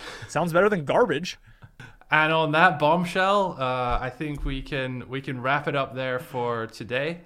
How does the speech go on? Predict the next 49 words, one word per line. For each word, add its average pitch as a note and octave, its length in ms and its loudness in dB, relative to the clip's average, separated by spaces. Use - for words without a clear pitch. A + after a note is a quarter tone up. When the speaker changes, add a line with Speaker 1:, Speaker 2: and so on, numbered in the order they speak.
Speaker 2:
Uh, A2+ 400 -2
Speaker 1:
That's C3 160 2
Speaker 2:
Miles C3 320 0
Speaker 1:
awesome. C#3 160 0
Speaker 2:
Beckler, D3 400 -4
thank C3 320 -4
you B2 140 -8
so C#3 340 -2
much C3+ 320 -4
for, A#2 480 -6
for A#2+ 140 -16
coming A#2 340 -10
on A2+ 260 -6
for, G#2+ 460 -6
is F#3 80 -8
it G#3+ 40 -6
the C4 140 -8
third E3 320 -4
time E3+ 300 -2
or - 20 -6
the B2 60 -6
fourth C3+ 320 -6
time C#3+ 240 -8
you've, C#3+ 100 -2
Speaker 1:
Yep. - 240 2
Speaker 2:
you've, C3 240 -14
you've C3+ 100 -12
Speaker 1:
Third D#3 100 6
Speaker 2:
been C#3 100 -2
on? B2+ 100 0
Speaker 1:
time. - 100 -14
Speaker 2:
I - 280 -20
think D3 260 -6
you D3 200 4
are C#3 360 4
our C3+ 220 4
most C3 260 0
prolific B2 640 -2
guest, A#2+ 420 -2
so G#2 280 -2
Speaker 1:
Oh, G#2+ 40 -4
cheers, - 80 -10
Speaker 2:
congratulations, G#2+ 920 -4
Speaker 1:
man. G2 100 -6
Speaker 2:
uh, G2 280 -4
on, G2+ 300 -6
on G#2 160 -6
that. G2+ 360 -6
Uh, A2+ 360 2